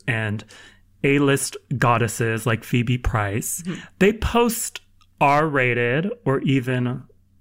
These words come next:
Speaker 1: X-rated material, there's porn on there, for their fans for a price.
Speaker 2: So you're saying that Phoebe Price has classed the joint up with her
Speaker 1: Completely.
Speaker 2: presence?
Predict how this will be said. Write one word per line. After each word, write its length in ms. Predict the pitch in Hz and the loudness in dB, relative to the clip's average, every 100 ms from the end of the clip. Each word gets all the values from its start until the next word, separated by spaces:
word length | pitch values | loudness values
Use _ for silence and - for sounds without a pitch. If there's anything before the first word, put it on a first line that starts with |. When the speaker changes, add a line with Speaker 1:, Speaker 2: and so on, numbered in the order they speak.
| _ - | _ -2
Speaker 1:
X-rated 840 | 135 - - 131 127 117 113 107 | 0 -2 -8 -2 0 2 0 0
material, 840 | 113 113 131 110 101 101 113 170 - - - | -2 -2 -2 0 -2 -2 -2 -4 -6 -12 -8
there's 340 | 113 123 120 | -2 -2 -2
porn 300 | - 131 117 | -2 -2 0
on 160 | 113 110 | 0 -2
there, 400 | 107 107 151 - - - - - | -2 0 -2 -2 -14 -20 -20 -18
for 280 | - 147 147 | 0 2 4
their 200 | 147 151 | 2 0
fans 540 | - 139 127 120 120 | 0 0 2 0 -4
for 220 | - 120 | -4 -4
a 40 | 110 | -2
price. 760 | - - - - - - - - | -4 -6 -6 -10 -12 -14 -14 -18
Speaker 2:
So 200 | - - | -14 -6
you're 120 | 208 226 | -2 -2
saying 260 | 247 240 | -2 -4
that 100 | 214 | -4
Phoebe 320 | - 196 185 | -4 -4 -4
Price 400 | 180 180 156 - | -4 -2 -2 -6
has 500 | 170 170 143 139 - - _ | -6 -6 -6 -10 -16 -20 _
classed 600 | - 190 165 151 - - - | -8 0 0 0 -6 -18 -10
the 100 | 165 | -10
joint 360 | 156 147 139 - | -8 -8 -10 -8
up 260 | 143 - - - - - - - - _ - - | -8 -2 -2 -2 -4 -16 -20 -20 -20 _ -20 -10
with 160 | - 151 | -8 -2
her 60 | 165 | 0
Speaker 1:
Completely. 640 | 151 - 160 139 127 | 0 2 0 0 -2
Speaker 2:
presence? 40 | 123 | -4